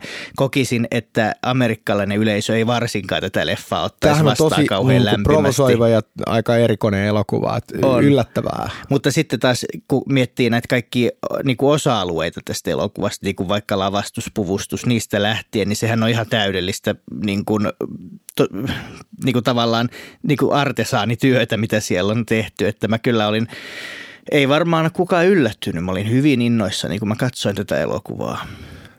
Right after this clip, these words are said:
Speaker 2: Eli, tota, halu-, haluatko sä kertoa, mitä tämä, mikä tämä alkuasetelma?
Speaker 1: Joo.
Speaker 2: Tällainen eräänlainen, ö, vähän, ö, älykkäämpi Frankenstein-tarina.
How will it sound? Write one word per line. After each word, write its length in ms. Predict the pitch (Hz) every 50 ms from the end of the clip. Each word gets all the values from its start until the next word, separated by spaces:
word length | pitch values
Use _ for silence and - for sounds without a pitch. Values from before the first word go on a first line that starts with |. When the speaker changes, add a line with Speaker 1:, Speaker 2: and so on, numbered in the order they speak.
| _ _ -
Speaker 2:
Eli, 300 | 156 151 147 - _ _ _ _ _
tota, 280 | - 143 - - 139
halu-, 240 | 135 165 170 165 160 -
haluatko 260 | 151 180 185 170 -
sä 80 | - 156
kertoa, 500 | 160 160 156 143 - - 135 117 113 - - _ _ _ _ _ _ _ _ _ _ _ _ _ _ 120
mitä 280 | 135 131 127 - 117
tämä, 340 | - - 120 107 107 101 95 - - -
mikä 200 | 139 131 135 -
tämä 300 | - 120 113 113 113 113
alkuasetelma? 800 | 110 107 - 104 92 95 - 98 - - 95 87 87 85 87 87 - - - - - - - - - - - -
Speaker 1:
Joo. 220 | 170 185 233 240
Speaker 2:
Tällainen 300 | - - 127 123 120 117 -
eräänlainen, 720 | 139 131 127 123 117 113 110 104 101 101 101 101 101 98 - - 110
ö, 20 | 117 - - - - - - 107 104
vähän, 280 | 113 110 113 107 98 87 - - _ - - - - - - - - - - - _ _ _ _ -
ö, 40 | 53 53 69 78 73 62 50 - -
älykkäämpi 1040 | 123 151 147 143 131 - - _ 120 110 101 95 95 92 - 104 101 101 92 71 65
Frankenstein-tarina. 1500 | - - 123 123 120 110 - - 90 87 90 - - - 95 90 87 85 82 - - - 98 92 87 85 82 82 85